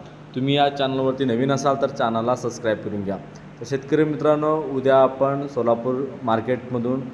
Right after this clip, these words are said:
लाईव्ह येणार आहे. जे लाईव्ह लिलाव होतो कांद्याचा, त्याचा मी डायरेक्ट आपल्याला लाईव्ह दाखवणार आहे.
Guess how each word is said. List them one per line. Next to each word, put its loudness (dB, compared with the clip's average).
लाईव्ह 6
येणार 4
आहे. 2
जे -4
लाईव्ह 4
लिलाव 6
होतो 0
कांद्याचा, 2
त्याचा -2
मी -6
डायरेक्ट 2
आपल्याला -2
लाईव्ह 2
दाखवणार -2
आहे. 0